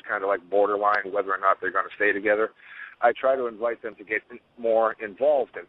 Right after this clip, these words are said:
Tantra, because if they can connect on that type of a level, you know, there's no way anybody's gonna be out cheating on each other, cheating on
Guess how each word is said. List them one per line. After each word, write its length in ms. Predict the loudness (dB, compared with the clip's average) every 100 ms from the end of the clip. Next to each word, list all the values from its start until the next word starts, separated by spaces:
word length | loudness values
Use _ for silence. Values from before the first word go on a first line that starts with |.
| -6
Tantra, 340 | -6 -6 -12 -20 _
because 220 | -12 -10 -8
if 100 | -2
they 100 | -2
can 140 | -2 -10
connect 320 | -4 0 0 -2 -20 _ -20 -20 -8 -4
on 140 | -2
that 200 | -2 -2
type 160 | -2 -2
of 100 | -4
a 40 |
level, 380 | 0 0 0 -4 -8 _ _ _
you 80 | -8
know, 100 | -6
there's 180 | -6 -2
no 120 | 0
way 200 | 2 0
anybody's 300 | -2 -6 -8
gonna 140 | -10
be 140 | -4 -4
out 100 | -4 -4
cheating 240 | -6 -6 -12 _ -8
on 140 | -8
each 180 | -8 -6 -6
other, 200 | -6 -12 -16 _
cheating 240 | -2 -2 -2
on 240 | -6 -10